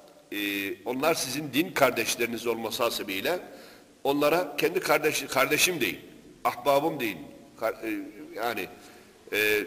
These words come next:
bir güzel, e, şeyler buyurun ama falanın oğlu demeyin. Onlar sizin oğlunuz değil. Efendim?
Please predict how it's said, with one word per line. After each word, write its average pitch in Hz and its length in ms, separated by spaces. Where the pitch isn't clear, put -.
bir 180 80
güzel, 156 460
e, 117 340
şeyler 143 400
buyurun 95 300
ama 160 240
falanın 139 380
oğlu 127 300
demeyin. 98 300
Onlar 123 360
sizin 120 420
oğlunuz 110 500
değil. 117 340
Efendim? 101 500